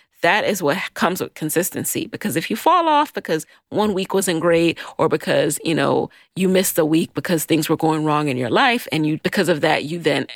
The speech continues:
end up missing five weeks, you know, you've just missed out on an opportunity to build momentum. You kinda gotta start all over again. So that's one thing I really practice, and it's been a huge learning lesson for me, because when I look at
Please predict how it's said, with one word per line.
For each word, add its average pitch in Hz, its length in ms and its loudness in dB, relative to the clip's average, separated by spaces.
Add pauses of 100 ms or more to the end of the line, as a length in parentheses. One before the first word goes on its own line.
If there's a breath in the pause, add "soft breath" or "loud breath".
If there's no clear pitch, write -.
(180)
end 147 200 2
up 131 160 0 (100)
missing 151 300 0
five 262 400 2
weeks, 202 320 -4 (240 soft breath)
you 254 80 2
know, 240 100 4
you've 269 240 0
just 254 220 0
missed 214 240 2
out 185 160 4
on 180 120 0
an - 60 0
opportunity 220 560 0
to 196 80 -2
build 170 260 2
momentum. 156 560 0
You 131 80 -2
kinda 147 240 0
gotta 135 220 0
start 127 300 0
all 139 160 2
over 196 240 0
again. 117 320 -4 (320 soft breath)
So - 120 -2
that's 196 240 0
one 202 180 -2
thing 151 200 0
I 143 60 2
really 135 280 2
practice, - 720 -4
and 147 280 -2
it's 139 140 -6
been 160 120 -2
a 123 80 0
huge 170 560 0 (260 loud breath)
learning 147 300 2
lesson 147 280 0
for 156 180 -4
me, 135 140 2
because 135 360 -2
when 147 140 2
I 139 100 2
look 165 420 0
at 135 300 0